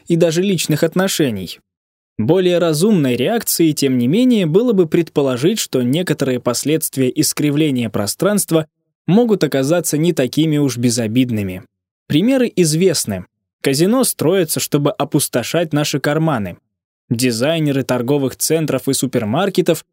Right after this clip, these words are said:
пытаются с помощью окружающей обстановки подтолкнуть нас к необдуманным покупкам. Среда, пробуждающая в нас мысли о собственной смерти,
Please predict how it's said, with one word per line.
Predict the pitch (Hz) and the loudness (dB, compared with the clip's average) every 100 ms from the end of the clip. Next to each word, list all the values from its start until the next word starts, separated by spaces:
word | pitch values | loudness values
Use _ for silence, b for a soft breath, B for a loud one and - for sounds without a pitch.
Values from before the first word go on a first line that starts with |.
| _ - | _ -2
пытаются | 135 - 175 175 156 | 0 2 0 0 -2
с | 151 | -2
помощью | - 165 156 - 147 | 0 0 0 0 -2
окружающей | 135 147 139 151 143 - | 0 -2 0 0 -2 -2
обстановки | 127 - - 107 190 196 - 165 _ _ | -4 -4 -4 -2 -2 0 0 -2 _ _
подтолкнуть | - 214 - 156 135 147 202 185 | -2 0 0 0 0 0 2 0
нас | 175 156 | -2 -2
к | 160 | -2
необдуманным | 175 143 113 135 147 139 127 | -2 -2 0 0 2 2 0
покупкам. | 110 117 - 127 - 92 87 _ _ _ _ | 0 -2 0 -2 -2 -8 -10 _ _ _ _
Среда, | - - 120 147 196 | -6 -2 -2 0 0
пробуждающая | 180 165 160 160 156 180 165 - 156 | 2 2 2 2 2 2 0 0 -2
в | 143 | 0
нас | 160 151 | 0 -2
мысли | 135 165 180 - | 0 0 0 0
о | 135 123 | -2 -2
собственной | - 165 - - 143 135 123 | 0 0 -2 -2 0 0 0
смерти, | - 135 196 180 - | -2 0 0 0 -2